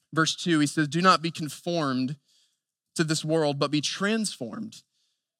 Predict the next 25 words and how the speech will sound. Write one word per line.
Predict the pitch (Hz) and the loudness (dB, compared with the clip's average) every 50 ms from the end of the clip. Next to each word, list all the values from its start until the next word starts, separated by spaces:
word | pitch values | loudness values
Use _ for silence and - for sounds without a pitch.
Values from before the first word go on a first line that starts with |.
| _ _ _ _ _ _ | _ _ _ _ _ _
by | 170 170 | 6 6
the | 165 | 6
renewal | 160 170 165 160 165 185 202 208 226 240 233 | 2 0 0 2 2 2 2 4 4 4 4
of | - 185 180 175 | 4 4 2 2
your | 196 208 | 0 0
mind, | 196 165 139 131 123 127 127 131 139 | 2 2 2 2 2 0 0 4 4
that | 160 139 | 4 6
by | 156 156 151 | 6 4 4
testing | - - - 208 180 - - - 156 143 | 2 4 4 4 4 4 2 -2 -2 -2
you | 139 143 143 | 0 0 2
may | 151 143 | 2 2
discern | 143 139 139 - - - 165 160 180 180 165 | 2 2 -2 -6 -4 -4 -2 -2 -2 -2 0
what | 160 156 156 | 0 2 4
is | 156 151 143 | 4 2 2
the | 143 147 | -2 -2
will | 143 151 147 156 | -2 0 0 0
of | 156 135 127 | -2 0 0
God, | 127 113 107 110 107 107 120 - _ _ _ _ _ _ _ | 0 0 0 -2 -4 -6 -8 -14 _ _ _ _ _ _ _
what | - 147 160 151 | 0 2 2 2
is | 143 127 | 2 0
good | 127 143 165 160 139 127 117 113 104 - _ _ _ _ _ _ _ _ _ _ _ | 0 0 2 4 4 2 2 0 -4 -6 _ _ _ _ _ _ _ _ _ _ _
and | 131 127 | -4 -4
acceptable | - - - 127 120 - - 113 107 107 104 101 - _ _ _ _ _ _ _ _ - | -4 0 0 0 0 0 -4 -8 -8 -8 -10 -12 -16 _ _ _ _ _ _ _ _ -12
and | 117 110 | -12 -12
perfect." | - - 131 117 - - 104 - - - - - | -8 -8 -8 -8 -8 -10 -12 -12 -14 -18 -18 -20